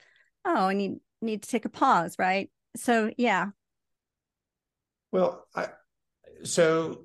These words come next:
Speaker 2: vulnerability here, the, uh, this is our thirtieth year anniversary.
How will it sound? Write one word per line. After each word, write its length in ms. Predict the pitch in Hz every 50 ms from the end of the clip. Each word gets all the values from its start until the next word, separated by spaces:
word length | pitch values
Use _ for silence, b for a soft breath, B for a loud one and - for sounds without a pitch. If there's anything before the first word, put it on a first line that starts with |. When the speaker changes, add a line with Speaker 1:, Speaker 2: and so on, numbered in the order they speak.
| - - _
Speaker 2:
vulnerability 760 | - 120 139 156 170 165 160 139 139 160 151 143 131 131 120
here, 440 | 127 123 117 117 117 123 123 120 127
the, 320 | 143 139 131 131 127 123 120
uh, 120 | 117 - - - _
this 220 | - 135 143 127 -
is 100 | 147 143
our 120 | 143 143
thirtieth 500 | 139 - 156 147 139 143 139 131 131 - - -
year 640 | 160 127 120 120 117 113 110 120 127 123 - - _ _ _ _ _ _ _ -
anniversary. 800 | 131 123 117 107 113 110 104 - - 113 104 107 127 151 -